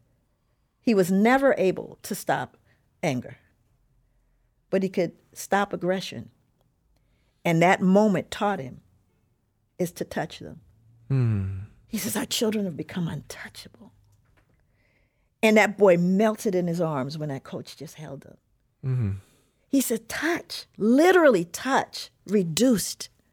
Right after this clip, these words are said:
Speaker 1: aggression." So a huge part of answering that question, I think, um, comes from the work that I've done, uh, in terms of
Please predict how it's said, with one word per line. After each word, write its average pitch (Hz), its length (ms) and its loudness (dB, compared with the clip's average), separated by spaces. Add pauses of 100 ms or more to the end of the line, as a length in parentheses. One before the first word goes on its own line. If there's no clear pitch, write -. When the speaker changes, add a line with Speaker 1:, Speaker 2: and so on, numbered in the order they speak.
(180)
Speaker 1:
aggression." 175 560 -8 (960)
So 180 480 6
a 135 60 4
huge 240 520 2
part 170 440 4
of 165 320 0
answering 208 440 2
that 139 180 -2
question, 175 680 0
I 156 140 0
think, 156 560 -4 (540)
um, 165 340 -2
comes 226 380 2
from 170 560 0
the 180 80 4
work 214 300 4
that 170 120 0
I've 151 240 -2
done, 147 480 -2 (180)
uh, - 640 -12 (140)
in 190 180 0
terms 180 380 -2
of 156 400 -2